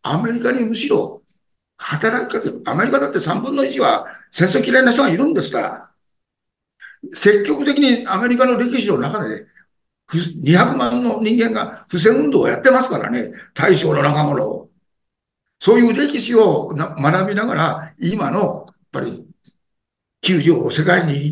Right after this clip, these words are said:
い-、生かす運動っていうのをね、日本からやるべきですよ。そして新しい、やっぱり、秩序と、新しい幸せを作る、その、文明を作るということをね、共同して、日本から発信するという、僕はきっかけに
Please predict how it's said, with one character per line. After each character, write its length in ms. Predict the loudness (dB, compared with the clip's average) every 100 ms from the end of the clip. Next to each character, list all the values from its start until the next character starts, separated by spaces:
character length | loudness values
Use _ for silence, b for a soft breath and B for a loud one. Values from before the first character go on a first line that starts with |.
| -4
い-、 260 | -6 -4
生 0 |
か 140 | -2 -2
す 80 | -2
運 200 | -2 -2
動 180 | -2
っ 40 | -4
て 60 |
い 40 | -6
う 20 |
の 80 | -8
を 60 |
ね、 120 | -10 -12 B B
日 100 | 2
本 240 | 4 2
か 120 | 2
ら 60 | 2
や 100 | 2
る 60 | 2
べ 80 |
き 80 | -2
で 100 | -2
す 140 | -4 -6
よ。 260 | -8 -10 B B B B
そ 140 | 2
し 140 | 4 4
て 60 | 2
新 460 | 2 0 2 2
し 200 | 2 0 2
い、 60 |
や 140 | 4 2
っ 60 |
ぱ 60 | 2
り、 280 | 0 0 -4
秩 180 | -4 -4
序 300 | -2 -4 -4
と、 200 | -8 -12 B B
新 360 | -6 -2 0 0
し 340 | 0 -2 -2
い 20 |
幸 220 | -2 0 0
せ 120 | 2
を 100 | 0
作 160 | 0 -2
る、 340 | 0 0 B B B
そ 140 | -12 -12
の、 80 | -18 _
文 300 | 0 2 4
明 200 | 2 0
を 120 | 0 -2
作 160 | -2
る 160 | 0 0
と 80 | 0
い 80 |
う 100 | -2
こ 80 | -4
と 60 | -6
を 80 | -4
ね、 180 | -4
共 180 | 0 -2
同 140 | -2 -4
し 80 |
て、 240 | -4 -6 -6 B B
日 160 | 2 4
本 180 | 4 0
か 80 |
ら 100 | -2
発 180 | 0 0
信 180 | -2 -4
す 100 | -6
る 140 | -8
と 80 | -2
い 60 | 2
う、 360 | 2 0 -8 _ _
僕 160 | -6 -2
は 140 | -2
き 120 | -4
っ 40 | -12
か 200 | -8 -2
け 100 | 2
に 400 | 4 4 2 -4